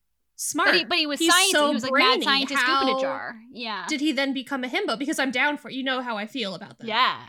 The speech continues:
Speaker 1: I love
Speaker 2: Yeah.
Speaker 1: me a himbo. So how
Speaker 2: Yeah.
Speaker 1: did that occur?
Speaker 2: I
Speaker 1: But that
Speaker 2: lo-, yeah.
Speaker 1: answers that. Amnesia.
Speaker 2: Yeah. He didn't remember. And
Speaker 1: Yeah.
Speaker 2: then he, like, gets his memories back slowly over time, but yeah, he,
Speaker 1: Mm.
Speaker 2: like, he, he's straight up himbo.
Speaker 1: Cool.
Speaker 2: Uh, and he also is, like, like,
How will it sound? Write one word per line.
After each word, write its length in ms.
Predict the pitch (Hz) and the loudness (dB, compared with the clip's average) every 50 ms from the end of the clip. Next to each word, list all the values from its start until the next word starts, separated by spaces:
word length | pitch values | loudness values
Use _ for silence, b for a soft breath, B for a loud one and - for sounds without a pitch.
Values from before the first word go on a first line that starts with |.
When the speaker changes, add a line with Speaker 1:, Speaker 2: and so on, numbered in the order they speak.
| - | -8
Speaker 1:
I 140 | - 226 233 | -6 -4 -4
love 280 | 240 247 269 277 262 233 | -2 0 2 2 0 0
Speaker 2:
Yeah. 100 | 214 233 | -2 -4
Speaker 1:
me 140 | 226 214 196 | -6 -6 -6
a 80 | 196 | -8
himbo. 340 | 220 - - 220 - - - - _ _ | -12 -14 -16 -16 -16 -18 -20 -20 _ _
So 480 | - - 302 269 254 254 233 226 220 _ _ _ | -8 -4 0 0 0 0 -2 -4 -8 _ _ _
how 140 | - 302 294 | -4 -2 -2
Speaker 2:
Yeah. 40 | 269 | -2
Speaker 1:
did 100 | 247 214 | -2 -6
that 160 | 214 226 233 | -8 -10 -12
occur? 260 | 254 - - 277 - - | -14 -14 -16 -18 -16 -14
Speaker 2:
I 80 | 240 | -14
Speaker 1:
But 120 | 262 247 233 | -14 -12 -12
that 120 | 262 262 | -14 -14
Speaker 2:
lo-, 60 | 262 | -14
yeah. 60 | 262 262 | -16 -20
Speaker 1:
answers 320 | 262 269 - - - - | -20 -20 -20 -20 -20 -20
that. 160 | - - - _ _ _ - | -20 -20 -20 _ _ _ -18
Amnesia. 600 | 269 262 254 254 262 262 262 - - - - - - | -14 -12 -10 -10 -10 -10 -10 -12 -14 -18 -16 -10 -6
Speaker 2:
Yeah. 220 | 247 226 185 139 127 - - _ _ _ _ _ _ | -4 -4 -4 -6 -10 -16 -20 _ _ _ _ _ _
He 140 | _ - 226 | _ -16 -14
didn't 180 | 196 196 123 143 | -14 -14 -16 -16
remember. 280 | 165 170 160 156 147 | -16 -16 -16 -16 -14
And 120 | - 160 190 | -12 -6 -4
Speaker 1:
Yeah. 100 | 240 359 | -2 0
Speaker 2:
then 40 | 415 | 2
he, 80 | 440 453 | 4 4
like, 140 | 453 359 277 | 2 2 2
gets 220 | 277 247 247 - | 0 0 -2 -2
his 120 | 262 233 | -8 -6
memories 320 | 226 220 220 220 214 196 - | -6 -4 -4 -4 -6 -6 -4
back 320 | - 185 180 180 - - - | -2 -2 -2 -2 -4 -8 -18
slowly 420 | - - - 190 185 180 180 175 | -16 -14 -14 -14 -14 -14 -14 -14
over 200 | 175 170 - 147 | -14 -16 -16 -18
time, 420 | - - 151 135 139 143 254 247 | -16 -14 -12 -12 -10 -10 -10 -8
but 180 | 254 262 269 269 | -8 -6 -6 -6
yeah, 200 | 269 262 254 240 | -6 -6 -6 -6
he, 180 | 226 208 202 233 | -6 -8 -8 -10
Speaker 1:
Mm. 40 | |
Speaker 2:
like, 260 | 240 - 139 104 - - | -12 -14 -16 -16 -18 -20
he, 220 | - 196 208 147 | -20 -20 -20 -20
he's 280 | - - - - 185 - | -20 -20 -18 -16 -16 -14
straight 300 | - - - 156 131 92 | -14 -16 -16 -18 -20 -20
up 80 | - _ | -20 _
himbo. 380 | - 139 101 196 - - 190 - B B B B B | -20 -20 -20 -20 -20 -20 -20 -20 B B B B B
Speaker 1:
Cool. 120 | B 226 B B | B -18 B B
Speaker 2:
Uh, 320 | 220 220 220 220 214 208 - - _ _ _ _ _ _ - | 0 2 2 2 2 0 -2 -8 _ _ _ _ _ _ 0
and 100 | 262 320 | 2 4
he 100 | 311 262 | 4 4
also 320 | 233 226 226 - 262 247 | 4 2 2 0 0 0
is, 120 | 240 226 208 | 0 0 -2
like, 300 | 220 208 196 180 - - _ _ _ _ _ _ _ _ _ _ | -2 -4 -4 -6 -10 -16 _ _ _ _ _ _ _ _ _ _
like, 200 | - 202 185 - | -12 -12 -12 -12